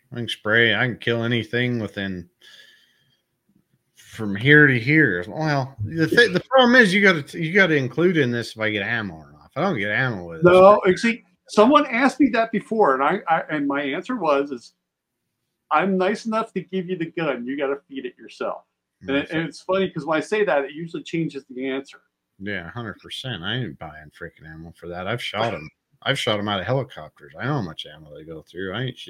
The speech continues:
Speaker 1: I ain't doing that shit.
Speaker 2: <laughs> No,
Speaker 1: Um,
Speaker 2: I have,
Speaker 1: I
Speaker 2: I
Speaker 1: don't know.
Speaker 2: have had twice people pick the Gal eight off the, uh, off the A ten Warthog. And
Speaker 1: Yeah.
Speaker 2: apparently,
Speaker 1: Try
Speaker 2: I don't know
Speaker 1: shooting.
Speaker 2: where they're getting thirty thousand rounds of,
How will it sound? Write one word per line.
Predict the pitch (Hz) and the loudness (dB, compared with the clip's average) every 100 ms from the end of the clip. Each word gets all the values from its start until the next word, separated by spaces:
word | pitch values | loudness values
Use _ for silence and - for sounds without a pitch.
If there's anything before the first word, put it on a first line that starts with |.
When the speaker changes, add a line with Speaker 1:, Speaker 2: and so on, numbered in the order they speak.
| 110 | -8
Speaker 1:
I | 131 | -6
ain't | |
doing | 82 80 | -8 -12
that | 107 - | -12 -14
shit. | - 71 - - - | -16 -16 -8 -2 0
Speaker 2:
<laughs> | - 185 - - _ _ _ _ - | 0 -2 -10 -20 _ _ _ _ 0
No, | |
Speaker 1:
Um, | 131 135 139 - 127 | 4 4 2 0 -2
Speaker 2:
I | 156 | -2
have, | - 214 277 _ _ _ - | 0 0 -2 _ _ _ -12
Speaker 1:
I | 110 | -2
Speaker 2:
I | 175 | 0
Speaker 1:
don't | 220 254 | 0 0
know. | |
Speaker 2:
have | 233 196 | -2 0
had | 202 175 - | -2 -2 -8
twice | - 180 208 196 120 - - _ _ _ | -14 -4 -2 -2 -4 -10 -20 _ _ _
people | - - 196 - _ - | -12 -6 -6 -8 _ -10
pick | 190 - | -10 -10
the | 120 - | -16 -8
Gal | 139 - - | 0 0 0
eight | 143 131 98 _ _ _ _ _ _ _ _ | -4 -4 -8 _ _ _ _ _ _ _ _
off | 123 127 - | -4 -4 -4
the, | 131 117 | -8 -6
uh, | 104 92 - 139 | -6 -6 -6 -6
off | 135 - | -6 -8
the | 117 | -12
A | 113 | -12
ten | 117 101 | -18 -14
Warthog. | 110 117 - _ _ _ _ _ _ _ _ _ _ _ _ _ - - | -10 -10 -12 _ _ _ _ _ _ _ _ _ _ _ _ _ -4 -2
And | - | -2
Speaker 1:
Yeah. | |
Speaker 2:
apparently, | - - 127 117 _ _ _ _ - | -4 -4 -6 -8 _ _ _ _ -4
Speaker 1:
Try | 127 131 | 2 2
Speaker 2:
I | 135 170 | 4 4
don't | 165 | 4
know | 151 | 2
Speaker 1:
shooting. | 139 | 2
Speaker 2:
where | 160 202 | 2 4
they're | 196 | 4
getting | 185 165 | 2 0
thirty | - 190 180 175 | 2 0 0 0
thousand | 170 170 147 | 0 0 -4
rounds | 139 151 151 | -4 -2 -4
of, | 143 | -6